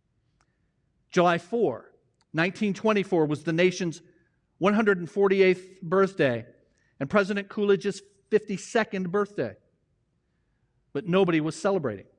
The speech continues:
A day earlier, Calvin Junior had been moved to Walter Reed Medical Center as some of the country's top doctors tried to save the life of the president's son.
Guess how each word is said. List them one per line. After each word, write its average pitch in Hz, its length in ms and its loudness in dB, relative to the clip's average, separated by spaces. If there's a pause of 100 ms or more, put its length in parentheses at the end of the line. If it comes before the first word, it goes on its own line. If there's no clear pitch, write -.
(760)
A 131 60 -6
day 190 260 2
earlier, 196 380 2
Calvin 180 400 -2
Junior 196 300 -2
had 175 120 0
been 170 160 -2
moved 202 280 0
to 180 60 0
Walter 185 400 0
Reed 170 240 -2
Medical 180 340 -4
Center 180 540 -4 (440)
as 156 120 -4
some 196 200 0
of 175 60 0
the 175 60 -4
country's 180 380 -4
top 220 360 -2
doctors 196 440 -4
tried 175 300 -2
to 160 60 -16
save 196 280 0
the 202 80 -4
life 156 280 0
of 160 100 -8
the 151 40 -6
president's 143 520 -4
son. 117 320 -8